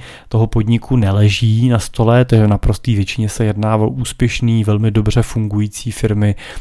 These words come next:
eh, s dobrou ziskovostí, s dobrou, eh, už, eh, dividendovou, eh,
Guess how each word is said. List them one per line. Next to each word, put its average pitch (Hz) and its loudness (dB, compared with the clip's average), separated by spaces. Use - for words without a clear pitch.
eh, 104 2
s - -8
dobrou 117 6
ziskovostí, 104 -2
s - -8
dobrou, 110 2
eh, 117 -2
už, - -8
eh, 123 -4
dividendovou, 113 2
eh, 120 -2